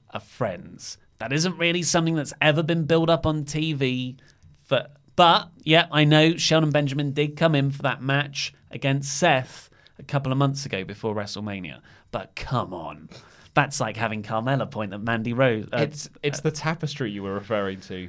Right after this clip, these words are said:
Speaker 2: It's this beautiful tapestry.
Speaker 1: So, so the idea is he knows that Brock's gonna cash in. And now we can have him and Heyman both tease that Brock's around.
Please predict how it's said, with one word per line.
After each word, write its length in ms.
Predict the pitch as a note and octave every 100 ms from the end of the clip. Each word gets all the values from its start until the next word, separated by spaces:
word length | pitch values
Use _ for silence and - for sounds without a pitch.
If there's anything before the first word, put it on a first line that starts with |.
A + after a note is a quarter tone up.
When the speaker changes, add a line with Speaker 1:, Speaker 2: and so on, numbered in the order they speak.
| -
Speaker 2:
It's 100 | -
this 120 | C#3+
beautiful 840 | C#3 B2+ B2 C3 D#3+ E3 D#3 - C#3
tapestry. 460 | C3+ B2+ A2+ -
Speaker 1:
So, 320 | - A3 G3+
so 160 | D3+ F3
the 120 | E3+
idea 260 | E3+ F3+ E3
is 120 | C#3
he 200 | - G3+
knows 640 | F#3+ E3+ D3+ C#3+ C#3+ C3+
that 320 | C#3 C3 - -
Brock's 320 | D#3 D3+ -
gonna 180 | C#3 C3
cash 440 | - C3 A#2+ -
in. 280 | A2+ E2+ D2 _ _ _ _ _
And 120 | -
now 140 | D3+ E3+
we 120 | E3+
can 100 | E3
have 240 | D3 D#3+ C3+
him 240 | C3 F3
and 120 | F3+
Heyman 500 | D3 A3 A#3 C#3+ G#2+
both 340 | A#2+ C#3 C#3 -
tease 480 | F3+ G3 C#3 F#2 -
that 180 | A2+
Brock's 340 | A2 C3+ C3+ -
around. 680 | D3+ D#3+ D3 G#2+ E2 -